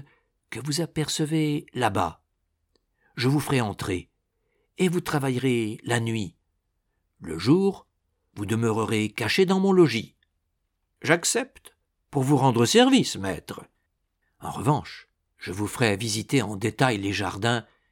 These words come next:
et je vous ménagerai une occasion de voir le Saint-Père sans qu'il puisse vous voir. Oh,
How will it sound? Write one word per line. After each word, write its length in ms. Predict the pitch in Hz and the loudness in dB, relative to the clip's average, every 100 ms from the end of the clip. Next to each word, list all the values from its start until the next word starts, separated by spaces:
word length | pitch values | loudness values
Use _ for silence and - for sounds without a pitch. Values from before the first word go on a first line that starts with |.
| _ _ _ _ - | _ _ _ _ -4
et 100 | 107 | -2
je 140 | 113 | 0
vous 140 | 123 | 0
ménagerai 460 | 135 143 143 139 156 | 0 0 0 0 0
une 120 | 135 | 0
occasion 480 | 131 135 131 151 139 | -2 -2 -2 -2 -2
de 80 | 123 | -2
voir 240 | 135 117 | 0 0
le 100 | 117 | 0
Saint-Père 720 | 104 131 113 - 139 135 113 - _ _ _ | 0 -2 -2 0 2 2 -2 -8 _ _ _
sans 340 | - - 180 165 | -6 -6 -6 -6
qu'il 240 | 160 131 | -6 -6
puisse 240 | - 131 | -6 -6
vous 160 | 101 104 | -4 -4
voir. 600 | 85 80 73 - - - _ _ _ _ _ _ - | -4 -4 -6 -12 -20 -20 _ _ _ _ _ _ -2
Oh, 640 | - - - - - - | 0 4 4 2 0 -6